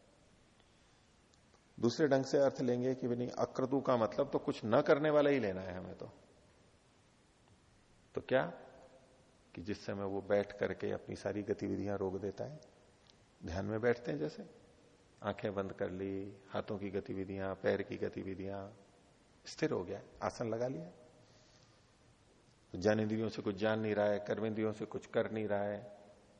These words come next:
अब ऐसी स्थिति में जब वो अक्रतु बन गया है, एकाग्र हो गया है अंदर, निरुद्ध अवस्था को प्राप्त हो गया, मन को भी रोक दिया है जिसने, एकाग्र अवस्था में भी मन क्रियाशील है अभी,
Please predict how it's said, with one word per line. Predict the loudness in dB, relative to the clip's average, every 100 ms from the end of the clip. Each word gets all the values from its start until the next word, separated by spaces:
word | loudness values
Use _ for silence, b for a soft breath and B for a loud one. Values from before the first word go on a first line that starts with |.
| -20 -16 4
अब | 4 4 -6 -14 2
ऐसी | 4 4 2 0 0
स्थिति | -2 -8 -6 -6
में | -2 -4 0
जब | -2 0
वो | -4 -2 2
अक्रतु | 2 2 0 2
बन | 0 0
गया | -2 -4
है, | -6 -14 -20 -20 -20 _ _ _ _ _ _ _ _ _ _ _ _ _ _ _ _ _ _ -10
एकाग्र | 2 4 4 2
हो | 0
गया | 0 -2
है | -2
अंदर, | -6 -6 -8 -8 0
निरुद्ध | 2 6 6
अवस्था | 4 0 -2
को | 0
प्राप्त | 0 0 0 -2
हो |
गया, | -4 0
मन | 6 8
को | 8 8
भी |
रोक | 8 6
दिया | 4 2
है | 2
जिसने, | 0 -8 -12 -16 -18 -20 -20 _ _ _ -8
एकाग्र | -2 2 4 6
अवस्था | 4 4 0
में | 4
भी | 4 2
मन | 0
क्रियाशील | -2 2 4 4 4 2 2
है | 2
अभी, | -2